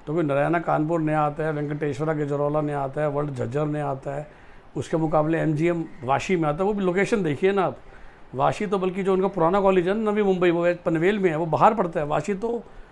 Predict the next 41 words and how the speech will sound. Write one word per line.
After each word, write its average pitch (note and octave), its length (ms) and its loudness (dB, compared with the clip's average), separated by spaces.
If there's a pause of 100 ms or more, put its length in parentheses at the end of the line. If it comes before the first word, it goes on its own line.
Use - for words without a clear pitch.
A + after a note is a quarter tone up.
(160)
जैसे D#3 160 -2
कहते F#3+ 160 -2
हैं G3 120 0
मज़ा F#3+ 240 6
आ A3 120 6
गया A#2+ 260 -4 (520)
बॉम्बे F3 360 2
के F#3+ 80 2
रहने F3 180 0
वाले F3 260 0
के F#3 60 0
लिए, G3 120 0
कि E3+ 60 -4
बच्चा D#3+ 220 -2
local F3+ 280 2
train G3+ 160 2
में G3 120 4
चला D#3+ 180 2
जाएगा। C3+ 240 -2
Of - 60 -6
course G3 240 -2
वो G3+ 80 2
हॉस्टल E3+ 260 2
में E3 120 0
रख D3 140 -2
लेंगे C3+ 340 -2 (640)
और D3 100 -4
सब G3+ 200 0
कुछ G#3+ 160 0
कर F#3 140 0
कुरा E3+ 260 0
के E3+ 140 -2
भी E3+ 100 -2
package E3 340 -4
पड़ता A#2+ 260 -4
है A#2 60 -4
वन D3+ 140 0
सीआर F3+ 300 0
का D#3+ 180 -6 (760)
एमजीएम D3+ 360 2
में, C#3+ 140 -4